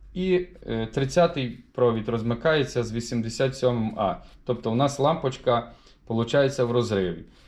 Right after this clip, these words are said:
І в нас, получається, робота схеми штатна. Це перше. Друге,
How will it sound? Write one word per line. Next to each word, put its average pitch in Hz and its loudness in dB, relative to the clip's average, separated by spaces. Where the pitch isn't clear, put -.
І 208 0
в 190 2
нас, 180 4
получається, 135 2
робота 127 2
схеми 175 0
штатна. 90 -2
Це - 2
перше. - 0
Друге, 185 4